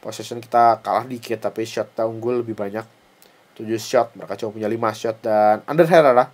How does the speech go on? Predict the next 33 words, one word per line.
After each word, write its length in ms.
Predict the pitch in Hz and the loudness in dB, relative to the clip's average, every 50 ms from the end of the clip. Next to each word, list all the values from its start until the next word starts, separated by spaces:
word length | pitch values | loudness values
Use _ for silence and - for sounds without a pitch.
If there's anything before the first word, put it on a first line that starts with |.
| _ 123 | _ -12
jadi 160 | 120 117 110 | -10 -10 -8
man 160 | 113 110 104 | -8 -8 -8
of 80 | 107 117 | -8 -8
the 60 | 110 | -4
match 260 | 110 117 120 - - | -4 -4 -4 -6 -10
dengan 240 | - 110 107 104 101 | -8 -6 -4 -2 0
rating 240 | 104 104 - 113 113 | 0 0 0 0 -2
delapan 220 | 107 110 123 - | 0 0 -2 -4
koma 160 | - 127 127 123 | -2 -2 -2 -2
tiga 400 | - 143 123 110 110 113 123 - - _ _ - - - _ _ _ | -2 -6 -6 -2 0 0 0 -2 -6 _ _ -20 -20 -20 _ _ _
karena 160 | - 107 107 | -10 -10 -10
pasti 180 | 104 107 - 117 | -10 -8 -8 -8
mencetak 360 | 110 110 104 - 101 - - 117 | -8 -6 -2 -2 -2 -2 -4 -6
gol 220 | 117 127 151 151 147 | 2 4 4 4 6
tadi 160 | - 123 127 | 4 2 4
di 80 | 123 120 | 4 4
babak 240 | 113 110 107 - | 4 4 4 2
pertama, 380 | 110 104 104 107 101 101 104 117 | 0 2 2 2 2 2 -2 -4
luar 240 | 123 123 123 117 113 | -2 0 0 0 0
biasa. 480 | 110 110 113 101 95 95 - 107 113 - - _ - - - - - _ | 0 -2 -4 -4 -4 -4 -4 -4 -4 -4 -6 _ -20 -20 -20 -20 -20 _
Dan 160 | - 131 135 | -4 0 4
itu 240 | 208 202 185 214 185 | 4 8 8 8 8
dia, 240 | 175 160 160 156 139 | 10 8 8 6 4
akhirnya 240 | - 147 147 143 | 2 4 4 4
berakhir 480 | 120 117 156 160 151 - - 185 175 165 | 4 4 4 4 4 4 4 4 4 4
sudah 400 | - 165 151 139 131 131 - - _ _ _ _ _ _ - _ _ _ _ _ _ _ _ _ _ _ | 2 0 4 4 4 4 2 -4 _ _ _ _ _ _ -20 _ _ _ _ _ _ _ _ _ _ _
rangkaian 720 | 120 120 113 113 117 117 120 120 120 120 120 120 123 123 | -4 -4 -2 2 2 2 4 6 6 6 6 6 4 2
turnamen 320 | - 123 120 120 123 120 | 2 2 2 4 2 2
pramusim 400 | - 120 127 135 139 139 147 139 | 4 4 4 4 2 -2 -4 -4
kita 160 | 123 135 131 131 | -2 -2 -4 -2
ke 120 | - 117 120 | -2 -2 -2
Amerika 240 | 143 - 127 - 117 113 | -2 -2 -2 -2 -6 -6
Serikat. 400 | - 139 135 - - 107 127 - | -2 -4 -4 -2 -2 -2 -4 -4